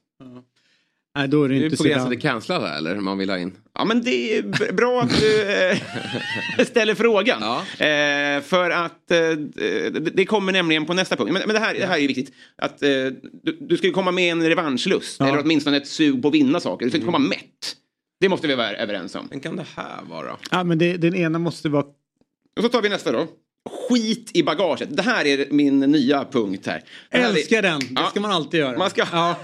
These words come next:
Speaker 3: <laughs> man ska ha skit i bagaget.
Speaker 1: Ja.
Speaker 3: Och det här är nämligen intressant. Vet ni, det, det enda som är bättre än att aldrig ha gjort något dumt,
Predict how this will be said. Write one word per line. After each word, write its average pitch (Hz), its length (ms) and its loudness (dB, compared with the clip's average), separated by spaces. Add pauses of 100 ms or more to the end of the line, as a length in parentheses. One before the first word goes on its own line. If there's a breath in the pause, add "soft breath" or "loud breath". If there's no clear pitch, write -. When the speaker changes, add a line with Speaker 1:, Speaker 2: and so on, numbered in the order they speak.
(100)
Speaker 3:
<laughs> 185 120 -6
man 220 80 -2
ska 190 140 -2
ha 190 120 4
skit 185 300 4
i - 20 -2
bagaget. 160 340 2
Speaker 1:
Ja. 165 200 4 (120)
Speaker 3:
Och 185 240 2 (140)
det 160 100 0
här 240 140 -2
är 127 60 -2
nämligen 104 260 -2
intressant. - 280 -12 (320)
Vet 180 320 0
ni, 180 200 2 (120)
det, 160 80 2
det - 160 0
enda 196 260 0
som 190 120 2
är 156 60 4
bättre 131 600 -2 (280)
än 117 80 0
att 113 80 -6 (180)
aldrig 101 760 -2
ha 110 140 -2
gjort 107 280 -2
något 95 140 -6
dumt, 143 400 -2